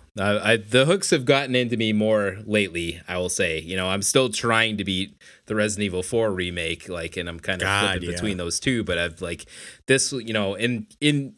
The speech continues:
Speaker 1: in preparation for this conversation, certainly too, it pushed me a little bit more to playing more, uh, you know, Tears of the Kingdom. But in that process, I'm like, "Okay, no, I'm becoming more familiar with these mechanics, and I'm doing these things faster that before were kind of, like,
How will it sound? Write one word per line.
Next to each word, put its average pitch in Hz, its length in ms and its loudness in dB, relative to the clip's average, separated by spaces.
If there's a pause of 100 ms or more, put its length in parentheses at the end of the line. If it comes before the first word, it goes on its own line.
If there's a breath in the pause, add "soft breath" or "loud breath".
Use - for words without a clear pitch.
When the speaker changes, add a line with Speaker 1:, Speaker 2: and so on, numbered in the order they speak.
Speaker 1:
in 143 160 4
preparation 139 520 2
for 117 60 -2
this 104 140 -4
conversation, 131 680 2
certainly 98 320 -2
too, 156 220 2
it 107 140 -4
pushed 104 260 -2
me 95 80 -4
a 87 60 -4
little 87 100 -4
bit 82 160 -8
more 90 240 -4
to 85 380 -6
playing 92 420 -2
more, 107 580 2
uh, 80 420 -6 (120)
you 87 80 -12
know, 76 100 -10
Tears 82 300 -6
of 76 60 -14
the 73 60 -12
Kingdom. 80 360 -10
But 80 200 -8 (440 loud breath)
in 135 220 2
that 117 240 2 (280)
process, 113 640 0
I'm 85 80 -8
like, 80 260 -12
"Okay, 85 360 -12
no, 78 200 -14
I'm 85 240 -14 (400 loud breath)
becoming 127 480 0
more 120 300 2
familiar 92 580 0
with 90 220 -2
these 92 260 -4
mechanics, 87 720 -6
and 92 340 -8
I'm 95 200 -6
doing 120 400 -2
these 104 260 -2
things 98 300 -4
faster 113 680 0
that 90 320 -2
before 95 480 -2
were 90 240 -2
kind 92 260 -4
of, 87 140 -6
like, 85 320 -8